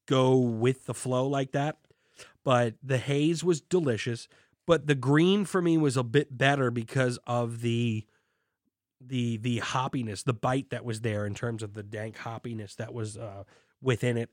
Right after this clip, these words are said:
And then the Julius is just, it is superior to the two,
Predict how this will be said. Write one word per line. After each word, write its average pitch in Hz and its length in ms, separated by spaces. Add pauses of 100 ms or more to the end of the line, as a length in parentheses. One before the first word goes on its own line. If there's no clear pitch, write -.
And 135 180
then 131 240
the 127 100
Julius 127 640
is 107 140
just, 101 420
it 123 140
is 123 220
superior 113 640
to 107 120
the 101 120
two, 101 280